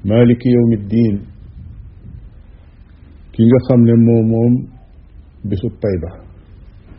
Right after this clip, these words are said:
ki nga xam ne moo moom lépp ca bis boobee. Buy wax borom, Borom bi tabaraka wa taala di wax ne moo moom bis boobee, su boobaa, ak di wax ne bis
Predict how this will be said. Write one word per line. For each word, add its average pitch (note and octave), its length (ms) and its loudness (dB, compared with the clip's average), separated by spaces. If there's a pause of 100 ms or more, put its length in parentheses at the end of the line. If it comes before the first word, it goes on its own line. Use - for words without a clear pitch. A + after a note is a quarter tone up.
(1000)
ki - 120 -12
nga G#2+ 140 -2
xam A#2 180 -4
ne A2+ 60 0
moo A2+ 220 0
moom A2+ 260 0
lépp C3 280 -2
ca B2+ 200 -4
bis A2 220 -6
boobee. G#2+ 480 4 (1900)
Buy A2+ 240 -2
wax C#3 200 0
borom, C3+ 280 -2
Borom B2 240 -2
bi A#2 80 -6
tabaraka A#2 440 -6
wa A2 80 -6
taala A2 360 -2
di A#2 100 -6
wax A#2+ 220 -2
ne A2 160 -6
moo A2+ 340 -2
moom A2+ 280 -2 (160)
bis A#2 220 -4
boobee, A2 520 0 (240)
su - 200 -4
boobaa, G#2 460 -2 (1160)
ak A2+ 160 -2
di G#2+ 100 0
wax A#2+ 200 2
ne A#2 120 2 (120)
bis A#2 140 -4